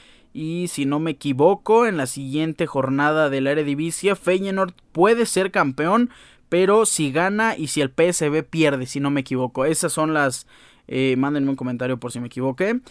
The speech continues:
pero esos son los requisitos que necesitaría el Feyenoord de Santi Jiménez, que por cierto también recibió premio al jugador del mes,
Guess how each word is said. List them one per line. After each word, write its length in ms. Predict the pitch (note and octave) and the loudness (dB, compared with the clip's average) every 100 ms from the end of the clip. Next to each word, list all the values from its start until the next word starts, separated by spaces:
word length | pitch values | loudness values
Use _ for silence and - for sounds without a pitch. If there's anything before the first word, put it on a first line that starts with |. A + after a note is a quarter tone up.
| - - | -20 -2
pero 140 | D3 | 2
esos 200 | D#3+ E3+ | 4 2
son 160 | F3 E3+ | 2 4
los 120 | E3 | 4
requisitos 840 | C#3+ B2+ B2+ - D#3+ D3+ - B2+ - | 4 -2 -6 -6 -4 -2 0 -2 -2
que 100 | C3 | -4
necesitaría 680 | B2 B2 B2+ B2 B2+ C#3 | -4 -6 -6 -4 -2 0
el 100 | C#3 | -2
Feyenoord 480 | C3+ C#3 C3+ B2+ B2 | -2 0 0 0 -4
de 80 | B2 | -6
Santi 280 | C#3 C3+ C3 | -4 -4 -2
Jiménez, 400 | C3 C#3 E3 E3+ | 0 0 -2 -4
que 80 | |
por 180 | B2+ C3 | -4 -4
cierto 240 | C3 D#3+ D#3+ | -2 -4 -2
también 240 | C3+ C#3 | -2 -2
recibió 440 | D3+ C#3 B2+ C3+ | -4 -4 -2 0
premio 240 | C3+ C3+ C3+ | 0 -2 -2
al 80 | B2+ | 0
jugador 240 | C3+ C#3+ | 2 2
del 120 | D#3 | 2
mes, 280 | D3+ F3 - | 2 0 -4